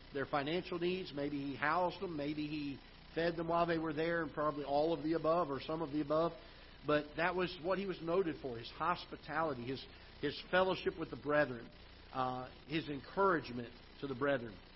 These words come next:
And, uh, there, there are a number of people in Scripture. Uh, Aquila and Priscilla were very much like this.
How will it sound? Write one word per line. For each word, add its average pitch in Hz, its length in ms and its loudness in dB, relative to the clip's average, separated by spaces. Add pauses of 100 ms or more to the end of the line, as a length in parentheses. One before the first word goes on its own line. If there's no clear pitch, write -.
(600)
And, 143 360 -2 (440)
uh, 127 400 4 (600)
there, 156 320 6
there 156 160 4
are 147 160 6
a 147 40 2
number 170 360 4
of - 140 -2
people 127 340 -4
in 131 160 -4 (140)
Scripture. 143 380 -4 (640)
Uh, 127 340 0
Aquila 160 320 0
and 156 100 -2
Priscilla 160 420 0
were 131 180 -2
very 147 200 0
much 156 240 -2
like 131 260 -4
this. 117 220 -10